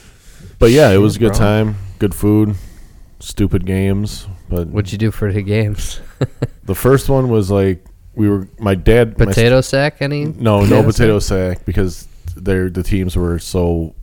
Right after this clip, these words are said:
Speaker 1: off kiltered. Like, my, our side of the family's got five kids, so we're already fucking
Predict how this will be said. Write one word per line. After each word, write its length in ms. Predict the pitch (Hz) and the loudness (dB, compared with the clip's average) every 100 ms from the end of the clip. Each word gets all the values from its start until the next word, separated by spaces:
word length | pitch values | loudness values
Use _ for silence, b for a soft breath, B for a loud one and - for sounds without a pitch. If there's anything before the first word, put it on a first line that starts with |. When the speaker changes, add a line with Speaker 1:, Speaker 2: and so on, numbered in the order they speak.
| - - | -20 -12
Speaker 1:
off 400 | 85 85 85 - | -8 -6 -6 -8
kiltered. 420 | - 90 87 90 82 | -4 -2 -2 -4 -4
Like, 180 | 82 | -4
my, 180 | 90 95 | -4 -4
our 200 | - 113 | -2 -2
side 200 | 107 101 | 0 0
of 60 | 92 | -2
the 60 | 85 | -2
family's 440 | - 90 85 80 | -2 -2 -4 -4
got 280 | 85 78 - | -6 -8 -10
five 380 | - 85 78 - | -6 -4 -4 -6
kids, 440 | 87 65 - - | -6 -6 -10 -18
so 260 | - - 82 | -16 -6 -4
we're 300 | 80 87 85 | -2 -2 -2
already 400 | 90 82 80 76 | -2 -2 -4 -4
fucking 720 | - 73 - 73 71 62 55 | -4 -6 -8 -10 -10 -12 -16